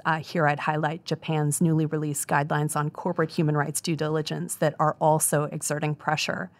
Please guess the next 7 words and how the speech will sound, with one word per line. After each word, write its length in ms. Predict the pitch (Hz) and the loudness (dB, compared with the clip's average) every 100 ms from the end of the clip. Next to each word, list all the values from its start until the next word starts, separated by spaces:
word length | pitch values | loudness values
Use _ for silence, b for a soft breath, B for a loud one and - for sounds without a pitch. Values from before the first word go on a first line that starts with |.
| B B B B B B | B B B B B B
Um, 240 | 190 175 175 - _ | 4 4 2 -10 _
th-, 240 | 233 240 - | -8 -6 -8
th-, 140 | 233 | -6
these 380 | 208 262 320 330 | 0 4 4 2
disparate 800 | - 175 156 233 - 277 247 - | -2 0 4 4 2 0 -2 -2
global 380 | - 190 196 220 | 2 2 4 2
standards 760 | - 160 165 185 214 220 - | 0 0 2 0 -2 -4 -4